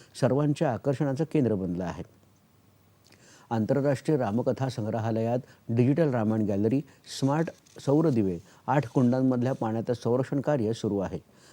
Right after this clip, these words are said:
विद्याकुंड, सूर्यकुंड, दंतकुंड, भरतकुंडासारखी धार्मिक ऐतिहासिक कुंड आजही भाविकांना पौराणिक संदर्भाची साक्ष देत आहेत. बावीस जानेवारीपूर्वी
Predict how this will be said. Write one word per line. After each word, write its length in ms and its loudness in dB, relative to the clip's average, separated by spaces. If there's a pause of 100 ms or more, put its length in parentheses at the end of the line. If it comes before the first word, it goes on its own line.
(120)
विद्याकुंड, 540 2
सूर्यकुंड, 680 -2 (160)
दंतकुंड, 500 -2
भरतकुंडासारखी 1040 -2 (340)
धार्मिक 360 4
ऐतिहासिक 440 2
कुंड 280 2 (680)
आजही 420 0
भाविकांना 560 -2
पौराणिक 460 0
संदर्भाची 560 -2
साक्ष 300 -6
देत 200 -4
आहेत. 180 -8 (460)
बावीस 320 2
जानेवारीपूर्वी 840 -2